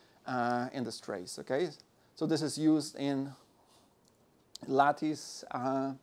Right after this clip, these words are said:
Yang-Mills field theorems, but also in loop quantum gravity, okay? So this is the classical viewpoint on, on colonomy. But there is also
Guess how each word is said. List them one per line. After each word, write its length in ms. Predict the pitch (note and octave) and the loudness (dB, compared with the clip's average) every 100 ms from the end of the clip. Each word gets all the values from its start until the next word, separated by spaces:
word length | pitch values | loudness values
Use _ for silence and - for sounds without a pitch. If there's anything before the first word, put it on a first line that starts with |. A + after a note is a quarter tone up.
| _ | _
Yang-Mills 500 | F3 C#3+ D3+ E3+ E3 D#3+ | -4 -4 -2 -2 -4 -2
field 200 | E3+ D#3+ | -4 -6
theorems, 400 | - E3+ E3 C3 | -4 -4 -2 -4
but 180 | B2+ C3 | -6 -4
also 320 | C3+ B2+ C#3 | -4 -4 -6
in 100 | B2 | -6
loop 160 | C3+ C3+ | -6 -8
quantum 260 | C3 A#2+ | -10 -8
gravity, 460 | B2 A#2 A#2 B2 - _ _ _ - | -8 -10 -10 -14 -20 _ _ _ -16
okay? 160 | E3+ A3 - _ _ _ - - - | -10 -10 -12 _ _ _ -20 -20 -8
So 60 | |
this 160 | G3 E4 | -4 -2
is 100 | F#4 | -2
the 160 | - G3+ | -2 -4
classical 640 | F3 G#3 A3+ - D#3+ C3 | -2 -2 -2 -2 -2 -2
viewpoint 460 | A2+ B2+ - C#3 B2 | -2 -2 0 -2 -2
on, 120 | A#2 | -6
on 80 | E2 | -8
colonomy. 500 | C3 B2 C3+ G2+ G2+ - - _ _ - - - - - _ | -2 0 0 -2 -8 -16 -20 _ _ -20 -20 -20 -20 -20 _
But 100 | C#3+ | 0
there 140 | G3+ B3+ | 4 4
is 100 | - | 2
also 260 | G#3 G3 | -2 -2